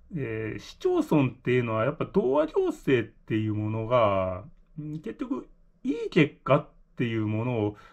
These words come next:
あまり生んでないと、むしろ弊害が多かったっていうことをもう分かってきてるんですね。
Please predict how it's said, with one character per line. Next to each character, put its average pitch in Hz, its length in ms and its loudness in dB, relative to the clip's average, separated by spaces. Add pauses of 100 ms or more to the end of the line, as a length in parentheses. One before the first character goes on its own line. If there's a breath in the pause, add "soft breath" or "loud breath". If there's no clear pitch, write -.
(120)
あ 160 80 0
ま 120 120 2
り 220 80 -2
生 294 200 0
ん 320 40 0
で 330 100 0
な 381 140 0
い 147 100 0
と、 101 120 -2
む 151 180 2
し 320 120 -4
ろ 123 160 4
弊 214 240 2
害 247 200 0
が 240 340 -2
多 320 100 2
か - 160 0
っ - 80 -2
た 127 100 0
っ 131 120 -4
て - 100 -4
い 104 40 -2
う - 20 -4
こ 104 80 -4
と 104 120 2
を 101 40 0
も 110 200 -4
う - 20 -4
分 - 80 -14
か 403 80 0
っ - 80 -10
て - 100 -2
き - 80 -8
て - 80 0
る 104 100 0
ん 92 60 -2
で 87 80 -8
す - 100 -14
ね。 139 220 -4